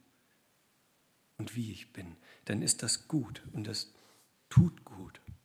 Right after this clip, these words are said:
Und manchmal hilft's dann vielleicht auch, sich das immer wieder selber zu sagen. Nicht zur Selbstbeweihräucherung,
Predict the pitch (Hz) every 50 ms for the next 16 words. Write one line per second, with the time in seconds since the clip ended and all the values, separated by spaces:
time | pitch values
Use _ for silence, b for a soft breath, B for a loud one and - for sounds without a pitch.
0 | _ _ - - B B B B B 123 113 110 117 127 147 - - 151 143 131
1 | 120 113 131 151 156 - - - - 135 131 147 208 - - - - 131 131 131
2 | 135 127 - - - 131 143 143 - B B B B - 131 123 - 131 - -
3 | 165 139 143 135 131 139 135 139 135 - - 143 147 143 139 - - 123 - -
4 | 117 110 113 120 139 156 - - 151 147 - 131 139 135 - - - 123 120 123
5 | 139 156 151 - 120 110 110 110 - 107 107 107 104 107